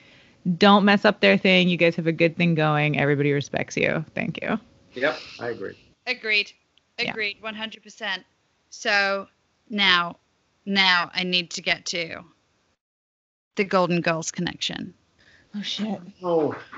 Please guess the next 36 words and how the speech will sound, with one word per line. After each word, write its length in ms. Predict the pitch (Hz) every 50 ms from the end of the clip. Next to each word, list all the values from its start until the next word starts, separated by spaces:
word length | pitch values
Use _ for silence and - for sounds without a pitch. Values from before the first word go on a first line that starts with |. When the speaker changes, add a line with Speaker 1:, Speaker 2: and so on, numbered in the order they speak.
| - _ _ -
Speaker 2:
the 80 | -
Speaker 3:
'Cause 200 | 185 - 247 254
Speaker 2:
Golden 100 | 254 262 226
Speaker 3:
hearing 300 | 214 208 208 220 220 220
this 140 | 214 214 208
story 720 | - - - 202 185 180 185 190 202 202 208 214 220 208 - -
made, 480 | - 190 202 202 196 185 185 185 175 - -
like, 320 | 196 185 170 151 147 - _ -
I, 160 | 190 - - - - 208
I 80 | 208 196 -
don't 240 | 226 208 190 190 175
know 220 | 190 185 180 180 175
if, 280 | - 185 180 - - - _ - - - - - - _ -
I 80 | 214
don't 180 | 220 269 294 285
know 60 | 339
if 80 | 311 262
I've 160 | 277 220 208 -
ever 260 | 196 190 170 185 170 -
adequately 840 | - 180 175 170 180 - - 196 185 - 185 196 185 170 160 190 - _ _ -
e-, 60 | 180 180 _
explained 560 | - - 190 - - - - 190 180 170 175 -
to 80 | - 214
you 80 | 202
just 460 | 170 - - 185 175 - - - - -
how 400 | - 180 190 175 170 170 165 156 - _ _ _ _ _ _ _ -
much 340 | - 185 180 175 - - - -
I 100 | 180 185
love 240 | 175 165 156 147 -
them. 280 | 185 175 180 185 190 190
Like, 220 | 180 175 165 - -
I 100 | 165 170
have 460 | 175 170 170 165 165 160 160 - - _ _ - _ _ _ _ _ _ _ -
the 120 | - 147
pajama 580 | - - 143 139 - - 196 196 208 214 220 220
pants. 800 | - - 214 220 220 220 220 226 233 - - - - - - -